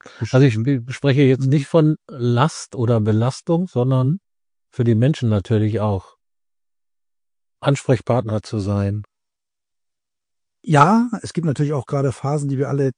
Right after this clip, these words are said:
Speaker 1: kennen, sei es Corona, da habe ich das durchaus auf manchmal als Last, als Verantwortung, als, oder belastende Verantwortung empfunden. Wie viele Menschen kann man zusammenholen?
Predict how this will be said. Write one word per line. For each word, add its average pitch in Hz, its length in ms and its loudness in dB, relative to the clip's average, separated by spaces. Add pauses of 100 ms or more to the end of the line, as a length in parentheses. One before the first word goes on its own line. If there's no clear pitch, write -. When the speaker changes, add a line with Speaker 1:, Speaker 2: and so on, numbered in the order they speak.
Speaker 1:
kennen, 185 440 0 (420)
sei - 160 -6
es 127 160 -6
Corona, 165 540 0
da 139 100 0
habe 151 140 0
ich 143 40 -6
das 135 120 -8
durchaus 131 420 0 (300)
auf - 180 -10
manchmal 143 220 2
als - 120 -4
Last, 147 320 -4
als - 180 -12
Verantwortung, 151 640 -4
als, - 220 -8 (280)
oder 131 100 2
belastende 135 680 0
Verantwortung 151 680 -2 (600)
empfunden. 143 560 0
Wie 139 100 0
viele 135 160 0
Menschen 135 320 0
kann 139 140 -4
man 139 100 0
zusammenholen? 151 880 0